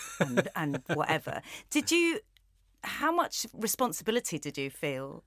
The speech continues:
Speaker 2: I mean, a lot,
Speaker 1: about that?
Speaker 2: really. It was, you know, it was, it, so it wasn't, you know, it was a, it was weird, and it was a, it was a weird because it was in the interim, I guess, between the seventies and eighties, where just everyone got on with whatever they wanted to do, regardless, and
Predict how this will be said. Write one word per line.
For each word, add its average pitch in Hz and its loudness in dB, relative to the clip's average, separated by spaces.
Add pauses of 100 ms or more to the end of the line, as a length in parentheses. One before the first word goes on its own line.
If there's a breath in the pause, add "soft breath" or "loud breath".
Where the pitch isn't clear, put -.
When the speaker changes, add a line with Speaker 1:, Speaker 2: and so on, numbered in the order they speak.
(100)
Speaker 2:
I 185 6
mean, 180 10
a 220 10
lot, 220 12
Speaker 1:
about - 2
that? - 6
Speaker 2:
really. 143 10
It 160 6
was, 175 6
you 196 10
know, 156 10
it 151 6
was, 170 8
it, 170 6
so 190 10
it 180 6
wasn't, 170 6 (960)
you 202 2
know, 175 4
it 208 8
was 208 8
a, 233 12 (160)
it 208 10
was 202 6
weird, 208 10
and 160 8
it 170 10
was 170 8
a, 180 8 (120)
it 170 8
was 175 8
a 185 6
weird 196 8
because 143 6
it 147 4
was 151 6
in 156 8
the 147 8
interim, 143 6
I 123 6
guess, 117 0
between 123 4
the 117 6
seventies 117 4
and 123 4
eighties, 117 2
where 113 6
just - -4
everyone 110 2 (140)
got 123 6
on 123 2
with 117 4
whatever 113 2
they 120 6
wanted 117 2
to 117 -4
do, 113 2
regardless, 107 2
and 110 0